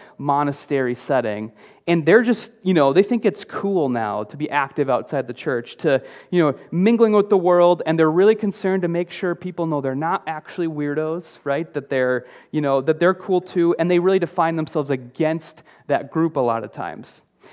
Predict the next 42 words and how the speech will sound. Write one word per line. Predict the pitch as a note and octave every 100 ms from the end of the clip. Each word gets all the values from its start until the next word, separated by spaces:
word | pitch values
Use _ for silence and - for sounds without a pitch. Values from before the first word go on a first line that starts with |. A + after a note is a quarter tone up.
| -
I | -
think | D4+
that's | - -
easy | A3 A#3 A3+
for | - F3
us | F#3+
to | F#3+
get | D#3+ -
caught | C#3+ B2
up | A#2+
into | B2 A2+ C3
too, | A#2+ G#3 F3
as | B2+ D3
we | E3
do | D3+ C#3+ G3+
walk | D3+ A#2 B2+ B2+
and | C#3 B2+
move | B2+ B2+
and | B2 B2 A#2+
live | B2
in | B2+
the | A#2
world. | A#2 A#2 - - _ - -
Um, | - D#3 A#2 - _ _
the | E3 F#3+
problem | - C4 E4+ C4+
with | F3 -
that | G3+ G3 F#3+
is | D#3+
that | E3+
there's | F#3+ E3
not | D#3+ F3 - -
really | G3+ F#3+
a | E3 C#3
vision | C3+ D#3+ G3+ E3 D3
for | B2+ - B2+
holiness, | - B3+ A#3+ C#3+ A#2+ - - - _ - -
for | _ E3+
being | D#3 D3+ G3 F#3
distinct | D3 - - - A#3 D3+ A2+ -
from | D#3+ C#3
culture. | - G3 G3 - A2+ -